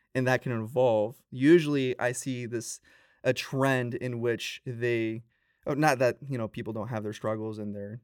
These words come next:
you know, low points or anything like that, but usually there's a trend and there's a high probability based off my observation that there's higher levels of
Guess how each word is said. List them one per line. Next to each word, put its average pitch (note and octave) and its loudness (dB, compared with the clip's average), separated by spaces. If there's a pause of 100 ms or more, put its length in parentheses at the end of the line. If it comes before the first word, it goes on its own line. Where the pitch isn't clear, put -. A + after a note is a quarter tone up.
you A#2 -10
know, A2 -6
low A#2+ 2
points A#2 -6
or A2 -6
anything G#2 -8
like G2+ -10
that, A2 -2 (360)
but B2 0
usually A3+ 2
there's D#3 2
a B2 -6
trend B2+ -2
and A#2+ -4
there's A#2 -2
a A2+ -2
high C3 0
probability A#2+ -2
based A#2 -4
off A2+ -2
my A#2+ -4
observation A2 -6
that A2 -6
there's A2 -6
higher C3 0
levels A2+ -6
of G#2+ -10